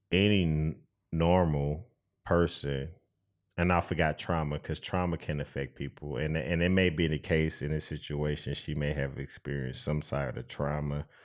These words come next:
before or during it, it just caused her to seize up. But I, I just feel like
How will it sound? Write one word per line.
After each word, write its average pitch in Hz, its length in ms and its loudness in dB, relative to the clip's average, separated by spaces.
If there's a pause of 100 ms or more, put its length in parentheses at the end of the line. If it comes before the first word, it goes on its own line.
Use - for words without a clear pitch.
(340)
before 76 760 0
or 76 240 2
during 78 400 2
it, 71 140 0
it 69 40 -4
just 67 220 -4
caused 71 340 -4
her 65 100 -6
to 65 200 -8
seize 73 480 -4
up. 78 320 0 (640)
But 95 360 4
I, - 180 4
I 117 100 4
just 147 240 2
feel 143 180 6
like 113 460 6